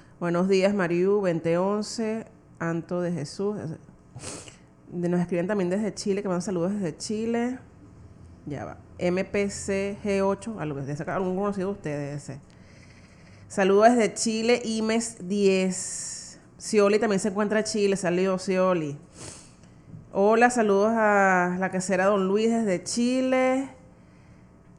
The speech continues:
Imes diez, excelente producto, excelente servicio. Soy Martic. Hola, en Venezuela, para los que no pueden,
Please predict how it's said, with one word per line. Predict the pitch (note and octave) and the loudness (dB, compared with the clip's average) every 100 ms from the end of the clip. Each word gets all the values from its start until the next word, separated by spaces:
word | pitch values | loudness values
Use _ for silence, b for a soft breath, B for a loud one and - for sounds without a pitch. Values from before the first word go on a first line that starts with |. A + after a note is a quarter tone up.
| - | -6
Imes | G3 G3+ G#3+ G#3+ | -2 0 0 2
diez, | A3 A3 | 2 2
excelente | A3 A3 F#3+ F#3 | 2 0 0 0
producto, | G3+ G#3+ G#3 A#3 | 0 0 0 -2
excelente | A#3 G3 F3+ | -2 -2 -2
servicio. | G3 G3 G3 A#3 B3 - B3+ B3 B3 B3 A#3+ | -2 -2 0 -2 -2 -2 0 2 2 -2 -6
Soy | - G3+ G3 G3 G3+ | -8 -2 0 2 0
Martic. | G3+ G3+ G#3 G#3 A#3 A3+ - | 0 0 -2 -4 -6 -6 -6
Hola, | F#3 G3+ A3 A#3 A#3+ - | -2 0 2 2 2 -2
en | G3+ F#3+ | -4 -2
Venezuela, | F#3 F#3 G3 F#3+ G3+ | -2 -2 -2 -2 -2
para | A3+ | -2
los | A3 | -4
que | A3 F#3 | -4 -4
no | F3 | -4
pueden, | F3 G3+ G#3 G#3+ | -4 -4 -2 -6